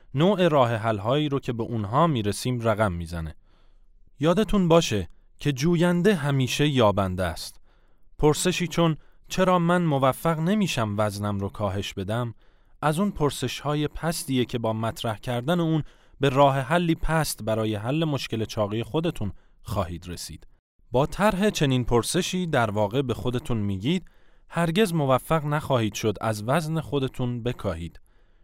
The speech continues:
اون وقت مغزتون در پاسخ خواهد گفت:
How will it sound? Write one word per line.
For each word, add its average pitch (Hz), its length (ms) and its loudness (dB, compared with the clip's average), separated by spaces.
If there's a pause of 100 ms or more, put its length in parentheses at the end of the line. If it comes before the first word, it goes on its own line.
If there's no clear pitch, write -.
(200)
اون 113 180 -2
وقت 117 320 2
مغزتون 127 540 -2
در 113 140 4
پاسخ - 400 -2
خواهد 117 380 0
گفت: 127 280 -2